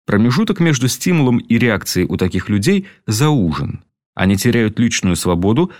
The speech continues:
хотя всё время считают, будто пользуются ею. Тело хороший слуга, но плохой хозяин. В словах греческих философов «познай себя», «управляй собой»,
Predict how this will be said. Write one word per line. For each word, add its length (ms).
хотя 260
всё 160
время 260
считают, 460
будто 260
пользуются 580
ею. 380
Тело 260
хороший 380
слуга, 460
но 160
плохой 320
хозяин. 480
В 80
словах 320
греческих 480
философов 580
«познай 440
себя», 440
«управляй 540
собой», 480